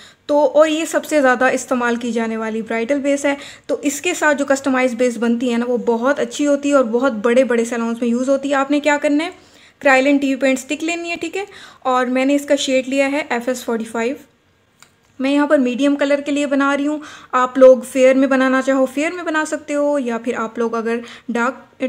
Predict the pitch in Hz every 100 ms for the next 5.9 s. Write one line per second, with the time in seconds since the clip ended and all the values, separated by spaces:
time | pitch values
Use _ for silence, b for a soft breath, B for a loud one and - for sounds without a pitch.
0 | 226 285 302 302 302 302 294 302 247 254
1 | 247 240 233 233 269 277 262 240 220 226
2 | 277 277 269 254 220 226 226 226 277 277
3 | 254 285 269 269 269 - 277 330 B B
4 | B B B B B - 330 330 302 381
5 | 381 381 381 330 320 349 320 339 339